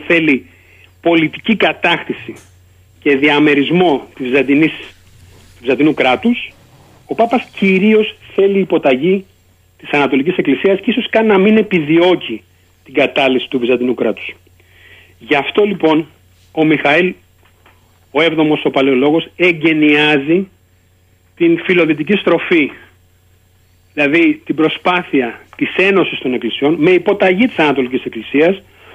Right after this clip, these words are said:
προκειμένου να εξασφαλίσει βοήθεια, την αρρωγή, εν πάση περιπτώσει, του Πάπα. Ε,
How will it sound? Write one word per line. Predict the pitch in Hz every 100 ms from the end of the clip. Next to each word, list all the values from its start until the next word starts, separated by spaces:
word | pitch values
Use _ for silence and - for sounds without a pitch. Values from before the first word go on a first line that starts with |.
| -
προκειμένου | - 165 160 170 196 208 202
να | 156 175 185 190 _ _ _ _
εξασφαλίσει | - 151 - 147 - 139 147 170 - 185 185 - _ _
βοήθεια, | 123 143 147 165 175 175 175 - _ _ _
την | - 170
αρρωγή, | 156 147 151
εν | 160
πάση | 156 -
περιπτώσει, | 131 160 165 170
του | -
Πάπα. | 147 143 - - _ _ _ _ _ _ _ _ _ _ -
Ε, | 151 147 147 139